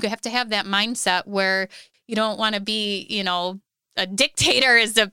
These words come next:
pay the rent now or I'm <laughs> knocking on the door. But, and you also don't wanna be like, "Yo, it's okay. Just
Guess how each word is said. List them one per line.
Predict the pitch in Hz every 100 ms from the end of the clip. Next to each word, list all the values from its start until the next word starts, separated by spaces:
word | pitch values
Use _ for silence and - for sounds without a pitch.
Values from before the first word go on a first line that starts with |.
| -
pay | 311 302
the | 294
rent | 302 294
now | 294 277
or | 220
I'm | 214
<laughs> | 214
knocking | 262 277 - 330
on | -
the | 285 208 - 220
door. | 277 254 202 - - - - - -
But, | 233 233 -
and | 254 240
you | 240
also | 381 269
don't | 233 226
wanna | 226 214
be | 220
like, | 214 202 -
"Yo, | 269 277 285 285 269
it's | 254 359
okay. | 311 302 - 262 277
Just | 285 277